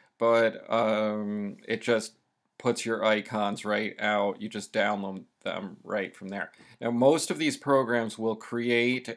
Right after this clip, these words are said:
a, um, a zip folder, so just unzip it and then find that folder.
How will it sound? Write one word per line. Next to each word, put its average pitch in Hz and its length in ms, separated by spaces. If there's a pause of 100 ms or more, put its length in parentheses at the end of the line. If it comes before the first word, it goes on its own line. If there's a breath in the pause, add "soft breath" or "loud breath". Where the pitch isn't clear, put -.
(120)
a, 110 560 (680 soft breath)
um, 104 600 (300)
a 107 100
zip 101 440
folder, 104 720
so 113 140
just 113 320
unzip 127 540
it 123 260 (240)
and 110 180
then 113 160
find 110 400
that 98 220
folder. 101 680